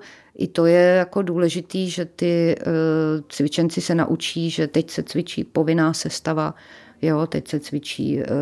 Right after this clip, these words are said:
volná sestava, kde už je to volnější, ale, eh, prostě u té povinné sestavy opravdu nemůže si, mm, tam dělat, eh, svoje, eh, nějaké cviky. Ale všechno to zvládnul, d-, byl dokonce, eh,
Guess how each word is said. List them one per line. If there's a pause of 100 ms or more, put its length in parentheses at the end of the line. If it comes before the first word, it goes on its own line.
(180)
volná
sestava, (320)
kde
už
je
to
volnější,
ale, (160)
eh,
prostě
u
té
povinné
sestavy
opravdu
nemůže
si, (160)
mm,
tam
dělat, (640)
eh, (240)
svoje, (360)
eh,
nějaké
cviky. (720)
Ale
všechno
to
zvládnul, (460)
d-, (340)
byl
dokonce,
eh,